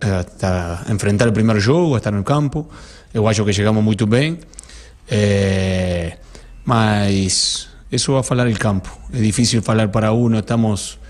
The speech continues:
a un cincuenta por ciento, setenta por ciento de lo que estamos, que podemos llegar a jugar. Es difícil falar, mas a partir del sábado vamos a estar mais claro e melhor posicionados em, em contestar essa pergunta, mas acho que estamos, que estamos muito melhor de lo que,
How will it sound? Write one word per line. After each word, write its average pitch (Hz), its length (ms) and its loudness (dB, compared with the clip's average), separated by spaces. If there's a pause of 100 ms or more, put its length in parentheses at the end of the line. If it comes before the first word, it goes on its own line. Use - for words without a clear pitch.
(340)
a - 60 -6
un 110 80 0
cincuenta 110 360 2
por 107 140 2
ciento, 151 300 2
setenta 107 340 2
por 101 140 0
ciento 120 180 4
de 107 60 2
lo - 20 2
que 104 60 2
estamos, 107 380 -2 (140)
que 110 100 -2
podemos 110 360 2
llegar 107 220 2
a 98 40 0
jugar. 120 460 0 (320)
Es 117 80 -2
difícil 113 340 2
falar, 113 360 0
mas 101 520 -4 (380)
a 117 140 -2
partir 110 240 0
del 113 140 2
sábado 135 440 0
vamos 113 240 -2
a 104 40 -2
estar 101 360 -4 (880)
mais 127 320 0
claro 139 360 2
e 127 60 0
melhor 117 240 2
posicionados 110 840 0
em, 101 200 -4 (180)
em 101 120 -4
contestar 104 460 -2
essa 104 180 0
pergunta, 113 560 2
mas 104 260 0
acho 110 200 0
que 110 80 0
estamos, 110 520 0
que 131 100 -4
estamos 113 240 2
muito 120 480 4
melhor 113 400 4
de 131 100 2
lo 139 160 2
que, 110 360 0